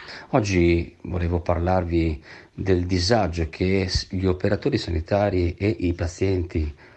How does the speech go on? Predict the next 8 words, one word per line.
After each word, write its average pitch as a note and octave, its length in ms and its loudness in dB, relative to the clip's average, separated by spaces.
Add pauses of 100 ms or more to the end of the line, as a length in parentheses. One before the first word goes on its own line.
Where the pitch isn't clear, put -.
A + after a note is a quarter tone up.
(120)
più G2 140 4
che F2+ 160 0
mai F2+ 220 2
provano F2+ 400 2
in F2 80 2
questo G#2 260 -2
momento E2+ 280 0
straordinario. E2 1080 -2